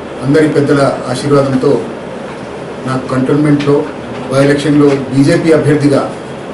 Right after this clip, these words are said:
పోటీ చేసే అవకాశం అధిష్టానం ఇచ్చింది.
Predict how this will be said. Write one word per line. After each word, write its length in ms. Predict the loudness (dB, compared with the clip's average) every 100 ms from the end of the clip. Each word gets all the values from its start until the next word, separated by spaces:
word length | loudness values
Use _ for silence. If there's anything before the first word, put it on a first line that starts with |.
| -12 -12 -12 -12 -10
పోటీ 220 | -2 0 2
చేసే 160 | 2 2 0
అవకాశం 400 | 2 0 2 2 0 -2 -6
అధిష్టానం 420 | -6 0 2 4 4
ఇచ్చింది. 300 | 2 0